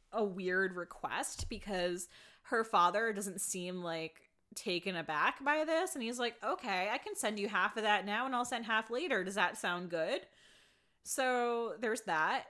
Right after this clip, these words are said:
which, like, kind of also makes me wonder, because I did agree with her point that she can make more money and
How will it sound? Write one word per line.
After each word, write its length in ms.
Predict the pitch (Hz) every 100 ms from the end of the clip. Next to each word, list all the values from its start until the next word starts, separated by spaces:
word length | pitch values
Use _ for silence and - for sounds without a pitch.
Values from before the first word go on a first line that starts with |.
| 220
which, 140 | 247
like, 180 | 254 240
kind 240 | - 320
of 100 | 427
also 280 | 415 392 339
makes 260 | 262 247 -
me 100 | 240
wonder, 440 | 202 226 202 175
because 400 | 185 202 226 190
I 160 | - 208
did 280 | 202 233 226
agree 560 | 208 202 208 202 185 - _ _
with 240 | 240 208 196
her 580 | - 214 185 175 170 - - - -
point 440 | - 381 311 180
that 160 | 190 202
she 120 | 220
can 180 | 202 208
make 180 | 196 208
more 180 | 220 208
money 340 | 180 185 185
and 140 | 180